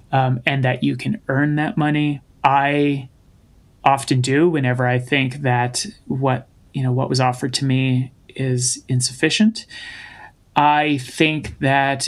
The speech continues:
we underestimate how much that kind of professionalism looks good on us. We, uh, don't think that you're being a thorn in their side by asking for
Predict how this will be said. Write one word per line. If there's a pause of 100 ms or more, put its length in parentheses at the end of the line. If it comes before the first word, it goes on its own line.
we
underestimate (200)
how
much
that (320)
kind
of
professionalism
looks
good (300)
on
us. (240)
We,
uh,
don't
think
that
you're
being (480)
a
thorn
in
their
side
by
asking
for